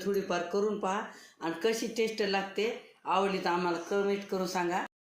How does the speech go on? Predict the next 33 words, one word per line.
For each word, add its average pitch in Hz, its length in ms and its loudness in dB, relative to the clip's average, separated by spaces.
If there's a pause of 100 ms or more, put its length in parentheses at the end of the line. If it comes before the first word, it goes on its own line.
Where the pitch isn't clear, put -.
(280)
तर 160 100 -2
रामकृष्ण 185 540 4
हरी 175 200 2
मंडळी, 165 500 2 (320)
आमची 180 300 6
सह्याद्री 165 540 6
YouTube 165 240 -4
चॅनलमध्ये 160 600 0
तुमचं 170 320 -4
सर्वांचं 156 640 2
अगदी 151 220 -4
मनापासून 156 640 -2
स्वागत. 156 440 -2 (560)
चला 175 180 6
तर 165 140 2
आज 160 200 4
आपण 160 260 2
एक 151 120 0
नवीन 175 360 4
दिवसाची 165 640 0 (380)
छानशी 175 460 4
अशी 156 160 -2
सुरुवात 160 380 2 (260)
करूयात. 160 320 4 (540)
तर 156 60 2
आज 160 260 6
एक, 165 180 0
अ, 156 360 8
नवीन 185 500 8
अशी 165 320 2
रेसिपी 170 360 2
बनवणार 160 520 2
आहोत. 185 200 0